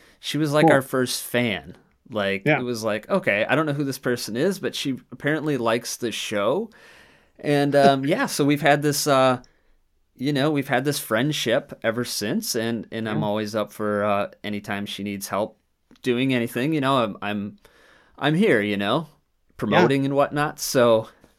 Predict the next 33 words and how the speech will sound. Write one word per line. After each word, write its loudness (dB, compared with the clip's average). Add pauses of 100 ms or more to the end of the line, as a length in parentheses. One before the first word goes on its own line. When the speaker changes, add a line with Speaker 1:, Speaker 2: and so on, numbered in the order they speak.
(180)
Speaker 1:
but, 4
Speaker 2:
Yeah. 4
Speaker 1:
uh, 4 (640)
yeah, 0
Speaker 2:
Absolutely. 8
Speaker 1:
that's 2
really 4
cool. 6
I 6
was 4
really 2
happy -2
when 2
I, 2 (100)
when -2
I -2
found -2
that 0
out. 2
I 4
was -2
like, -6
"Oh, -2 (560)
you 0
know, 2
that's -2
really 0
cool," -6
because -2 (280)
obviously 2
Speaker 2:
Yeah. -2
Speaker 1:
they're -2
not, -4